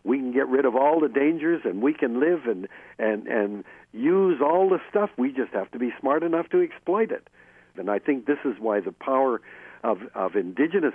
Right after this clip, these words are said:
people is so great and attracting many environmentalists now. They begin with a very different sense of their place in nature. Now,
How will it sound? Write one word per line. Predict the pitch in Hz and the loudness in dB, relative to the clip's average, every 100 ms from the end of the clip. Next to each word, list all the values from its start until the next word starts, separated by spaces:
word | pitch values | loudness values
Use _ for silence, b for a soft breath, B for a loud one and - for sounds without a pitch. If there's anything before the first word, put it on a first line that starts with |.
| - | -4
people | 107 95 101 | -6 -2 -2
is | 90 - | -2 -2
so | 92 | -4
great | 80 113 123 151 - - | -2 0 2 2 -2 -8
and | 92 | -6
attracting | 90 - 127 120 110 92 98 | -6 -2 -2 -2 -6 -6 -2
many | 123 156 | 0 2
environmentalists | 127 95 95 90 95 90 92 87 - | 0 0 -2 -2 -4 -4 -4 -6 -8
now. | 92 107 131 - B B B B 110 101 | -6 -6 -6 -10 B B B B -18 -2
They | 135 160 175 170 - _ _ _ - | 2 4 4 0 -6 _ _ _ -2
begin | 131 104 135 185 151 95 104 _ | -2 -2 0 2 0 -4 -10 _
with | 107 101 | -2 -2
a | 104 | -2
very | 90 123 127 131 127 | 0 2 4 2 -2
different | 90 113 - 117 - | -4 -4 -2 -6 -4
sense | 135 117 80 - - _ b b b 123 | -4 -2 -4 -16 -20 _ b b b -6
of | 98 | -2
their | 104 98 | 0 -2
place | - 123 101 87 - - _ _ _ - | -4 -4 -4 -6 -16 -20 _ _ _ -10
in | 95 98 | -6 -2
nature. | 98 95 - 78 - B B | -4 -4 -10 -16 -18 B B
Now, | 107 | -2